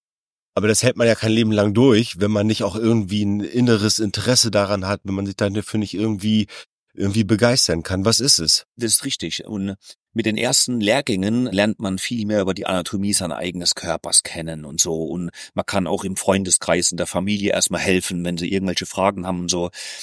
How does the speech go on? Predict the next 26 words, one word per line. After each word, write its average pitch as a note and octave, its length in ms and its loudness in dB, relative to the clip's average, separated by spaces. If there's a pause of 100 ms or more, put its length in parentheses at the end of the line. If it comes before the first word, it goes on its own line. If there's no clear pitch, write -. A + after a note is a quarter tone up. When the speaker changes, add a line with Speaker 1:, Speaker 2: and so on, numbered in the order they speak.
(120)
Speaker 2:
Das - 240 -2
tut A#2 220 -2
schon B2+ 240 2
gut. F2+ 300 0
Und F#2 180 -2
wenn F#2+ 80 4
man F#2 100 2
auch F#2+ 220 0
jemand F#2 260 0
anderen F#2 380 0
helfen G2+ 400 0
kann, G2 340 0 (300)
jetzt - 260 -4
zum F2+ 140 -4
Beispiel F2 300 2
im E2+ 100 -4
Rettungsdienst, F2+ 760 0
man - 100 -8
gibt - 280 -8 (500)
beim F2 220 0
allergischen F2 960 0
Schock - 460 0 (280)
ein F#2 220 -4
kleines G2+ 340 2
Medikament G2 640 2
und, F#2 340 -2